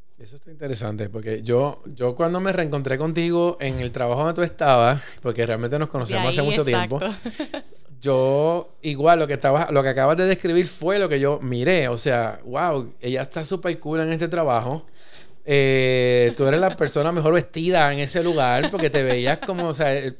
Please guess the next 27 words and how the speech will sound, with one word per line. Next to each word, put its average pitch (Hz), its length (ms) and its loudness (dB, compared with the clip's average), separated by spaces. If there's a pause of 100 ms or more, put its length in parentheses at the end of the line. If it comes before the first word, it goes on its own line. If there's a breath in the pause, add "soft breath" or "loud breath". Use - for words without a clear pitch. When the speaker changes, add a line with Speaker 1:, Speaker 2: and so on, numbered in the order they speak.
(120)
Speaker 1:
o - 40 -14
sea, 156 200 -10
eres 160 260 2
la 180 140 2
jefa 151 380 -2
allí 147 240 -2
porque 131 160 -4
tú 131 80 -2
te 151 80 2
veías 165 180 2
espectacular 151 560 -2
siempre. 135 640 -2
O 104 60 -8
sea, 127 180 -4
era 131 120 -4
una 160 120 -4
cosa 165 300 -2
bien 147 180 -6
interesante. 151 600 -6 (240 loud breath)
También 135 340 0
recibías 151 640 4
suplidores, 139 600 0
recibías 123 500 2
Speaker 2:
Sí. - 60 -4
Speaker 1:
tipos 139 200 0
de 135 80 0
clientes 135 420 0